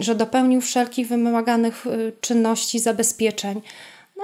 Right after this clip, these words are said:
a takim zazwyczaj, y, sposobem jest wskazanie konkretnych dokumentów i dostosowanie się do tych procedur, które zatwierdziliśmy.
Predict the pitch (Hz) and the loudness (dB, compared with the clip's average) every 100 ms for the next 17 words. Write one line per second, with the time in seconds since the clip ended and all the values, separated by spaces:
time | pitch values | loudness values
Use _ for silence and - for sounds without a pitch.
0 | 392 - - 269 254 220 202 202 202 226 | -4 -2 -2 0 2 2 2 0 0 -2
1 | - 208 202 196 202 - - 196 - 180 | 0 0 0 0 0 -2 0 0 0 0
2 | 196 196 185 185 - - - - - 202 | 0 0 -2 -2 -2 -2 -4 -4 -2 0
3 | 196 196 196 196 190 190 202 190 196 196 | 0 0 -2 -4 -4 -6 -4 -4 -4 -2
4 | 196 180 190 208 - 196 208 - 208 202 | -2 0 -2 -4 -8 -4 -4 -2 -2 -2
5 | 185 190 208 220 196 190 196 196 - 190 | 0 2 4 2 0 -2 -4 -6 -4 -4
6 | 196 185 185 185 - 180 175 175 180 - | 0 -2 -2 -8 -8 -4 -2 -4 -4 -4
7 | 185 - 175 - - | -4 -4 -6 -8 -8